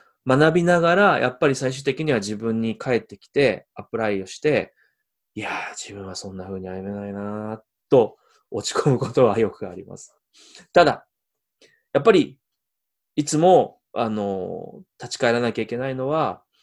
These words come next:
パウロを見てパウロのようにはなれんなっていうんじゃなくて、パウロをそのように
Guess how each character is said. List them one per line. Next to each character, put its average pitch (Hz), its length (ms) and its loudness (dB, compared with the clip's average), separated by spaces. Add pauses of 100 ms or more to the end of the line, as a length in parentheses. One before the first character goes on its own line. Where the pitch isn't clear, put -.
(720)
パ 147 160 6
ウ 139 80 8
ロ 120 100 6
を 117 60 4
見 151 140 2
て 165 120 4
パ 127 180 0
ウ 120 60 6
ロ 107 120 2
の 104 100 -2
よ 110 140 -2
う 143 40 -4
に 165 80 -6
は 175 80 -4
な 143 100 -4
れ 135 140 -4
ん 123 80 -8
な 127 140 -10
っ 131 100 -18 (220)
て 139 80 0
い 135 60 4
う 120 40 0
ん - 20 -4
じ 110 80 -4
ゃ 107 40 -4
な 107 80 -8
く - 120 -20
て、 - 260 -12 (360)
パ 170 200 -4
ウ 156 100 4
ロ 131 120 4
を - 40 -2
そ 117 160 -8
の 117 160 -6
よ 139 200 0
う 151 40 -2
に 185 180 -6